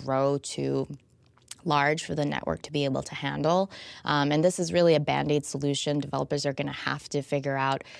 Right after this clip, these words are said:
um, a different way to ensure that the validator set size of Ethereum doesn't become too unmanageable in the long run.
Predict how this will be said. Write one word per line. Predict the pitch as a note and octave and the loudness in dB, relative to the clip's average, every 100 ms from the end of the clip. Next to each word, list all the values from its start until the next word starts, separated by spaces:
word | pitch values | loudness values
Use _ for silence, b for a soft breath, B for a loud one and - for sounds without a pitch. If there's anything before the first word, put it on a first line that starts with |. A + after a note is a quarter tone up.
| B - | B -6
um, | C#3 C3+ C3 B2 | -4 -2 -4 -2
a | D3 | -2
different | C#3 C#3+ D3+ - | 0 -2 -2 -2
way | C#3+ C3+ C3+ D3 D#3 E3 | -2 0 2 4 4 0
to | - C#3+ C#3 C#3 C#3+ | -2 0 2 0 0
ensure | D3 - - C#3+ C#3+ | -2 -2 0 2 2
that | C#3 - | 0 -4
the | C3+ C3 - | -4 -2 -2
validator | C3+ C3+ C#3+ C#3 C3+ | 0 0 0 0 -2
set | - - | -4 -4
size | C#3+ C3+ C3+ | -2 -2 0
of | C#3 | -2
Ethereum | C#3 C#3+ C3+ C3+ C#3 C3+ | -2 -2 -2 -2 -2 -4
doesn't | C#3 C3+ | -4 -6
become | - - C3+ | -6 -4 -4
too | C3+ C#3+ C3+ | -2 -4 -2
unmanageable | C#3 C3+ C3+ C3 C3+ C#3 C3+ | -4 -2 -2 -2 -2 -2 -2
in | C3+ | -2
the | B2+ | -2
long | B2 B2 B2+ | -4 -4 -2
run. | D3 E3+ | 0 0